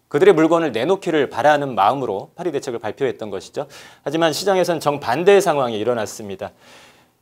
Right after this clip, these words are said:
통계를 기록, 아, 집계한 이후에 역사상 최대치의 기록을 세우고 있습니다. 오만 사천육백오십오 건, 이천십팔 년 상반기 증여거래 건수이고요.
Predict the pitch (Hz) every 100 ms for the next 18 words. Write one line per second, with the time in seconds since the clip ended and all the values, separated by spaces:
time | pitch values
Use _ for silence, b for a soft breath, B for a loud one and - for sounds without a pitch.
0 | _ _ - 247 254 262 196 190 190 139
1 | 127 - 143 214 208 151 151 135 143 185
2 | - 117 196 185 160 - 254 247 247 -
3 | 143 120 135 127 123 196 185 135 113 104
4 | - 110 98 110 160 156 - 113 139 139
5 | 156 156 - 151 113 - 147 156 160 -
6 | - 123 127 190 - 113 139 165 113 -
7 | _ 110 139 117 120 110 101 180 175 160
8 | 156 151 123 123 110 101 143 135 - 117
9 | 95 92